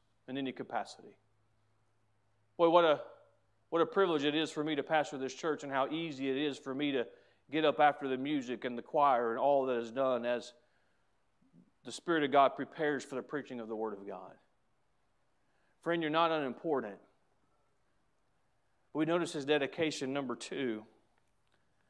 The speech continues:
I want us to see his secret. In John chapter nineteen, our text in verse number thirty-eight, "Being a disciple of Jesus, but secretly for fear of the Jews," if we're not careful, we'll,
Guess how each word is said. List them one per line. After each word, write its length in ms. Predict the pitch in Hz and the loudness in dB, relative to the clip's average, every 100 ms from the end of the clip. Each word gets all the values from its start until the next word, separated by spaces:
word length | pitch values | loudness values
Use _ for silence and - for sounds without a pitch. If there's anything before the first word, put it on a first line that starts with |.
| _ _ _ - | _ _ _ 0
I 40 | |
want 140 | 156 151 | 2 2
us 100 | 147 | -4
to 80 | |
see 260 | 131 156 139 | -6 -4 -2
his 160 | 135 - | -4 -6
secret. 560 | - 196 - 101 - - _ _ _ _ _ _ _ _ _ _ _ _ | -8 -10 -10 -14 -14 -18 _ _ _ _ _ _ _ _ _ _ _ _
In 80 | 117 | -2
John 220 | 170 202 185 | 4 4 4
chapter 240 | 185 156 | 2 2
nineteen, 440 | 156 156 156 165 | 0 0 0 -2
our 100 | 139 | 0
text 300 | 127 165 135 | 0 0 -2
in 80 | 135 | -6
verse 260 | 127 143 - | -6 -6 -6
number 240 | 139 120 | -8 -8
thirty-eight, 800 | - 135 117 113 131 127 107 98 - _ _ _ _ _ _ _ _ _ _ _ _ _ _ _ 127 | -8 -6 -6 -4 -2 -2 -4 -10 -18 _ _ _ _ _ _ _ _ _ _ _ _ _ _ _ -2
"Being 180 | 185 | 0
a 40 | 165 | 0
disciple 460 | 135 170 175 151 | 0 4 4 4
of 80 | 127 | -2
Jesus, 360 | 127 160 143 127 | -2 -2 -2 -4
but 160 | 123 | -6
secretly 500 | - 190 196 147 131 | -6 -6 -4 -4 -4
for 140 | 127 131 | -4 -6
fear 320 | - 190 170 | -6 -4 -2
of 60 | 139 | -2
the 120 | 131 | -2
Jews," 340 | 147 180 135 | -2 -4 -4
if 160 | 131 - | -6 -8
we're 60 | |
not 260 | 147 202 160 | -6 -6 -8
careful, 580 | - 185 175 - 123 127 | -8 -6 -6 -4 -2 0
we'll, 400 | 151 143 131 | 0 0 0